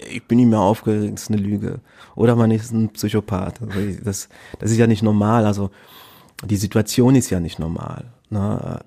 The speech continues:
Auf der Bühne zu stehen und da sind echt viele Menschen und die gucken einen an, so, ne? Das ist kein, äh, das ist gar nicht normal, ne? Und dann muss man abliefern.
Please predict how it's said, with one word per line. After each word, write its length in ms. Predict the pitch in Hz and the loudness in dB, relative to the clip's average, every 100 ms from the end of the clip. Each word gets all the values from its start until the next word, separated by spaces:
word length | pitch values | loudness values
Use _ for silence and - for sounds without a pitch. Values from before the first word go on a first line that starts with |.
| _ _ | _ _
Auf 160 | - | -12
der 80 | - | -10
Bühne 340 | 87 101 113 | -2 2 4
zu 160 | 117 107 | 2 -2
stehen 520 | - 101 104 110 110 | -2 0 2 2 2
und 160 | 90 95 | 2 0
da 100 | 90 | 0
sind 420 | 98 98 98 - | 2 2 2 0
echt 180 | - - | -4 -6
viele 220 | - 107 | -2 2
Menschen 420 | 101 101 104 113 107 | 4 2 0 0 2
und 120 | 101 | 0
die 80 | 98 | 0
gucken 300 | - - 95 | -2 -2 -2
einen 200 | 92 - | -4 -2
an, 260 | 120 120 | -2 -2
so, 180 | 104 - | -4 -4
ne? 220 | - 117 | -2 -2
Das 200 | 117 104 | -2 -4
ist 200 | 104 - - _ _ _ _ _ _ _ | -6 -8 -12 _ _ _ _ _ _ _
kein, 380 | - 107 101 101 | -2 2 4 4
äh, 320 | 87 95 98 | 4 2 2
das 160 | 95 - | -2 -4
ist 160 | - | -4
gar 160 | - 92 | 0 2
nicht 180 | 117 87 | 2 0
normal, 400 | 85 - - 139 - _ _ _ - | -6 -8 -10 -14 -18 _ _ _ -2
ne? 140 | 98 | 0
Und 60 | 101 | 2
dann 120 | 95 | 2
muss 220 | 98 98 | 2 0
man 80 | 92 - | -2 -2
abliefern. 580 | - 101 95 - 101 | -4 -4 -4 -6 -8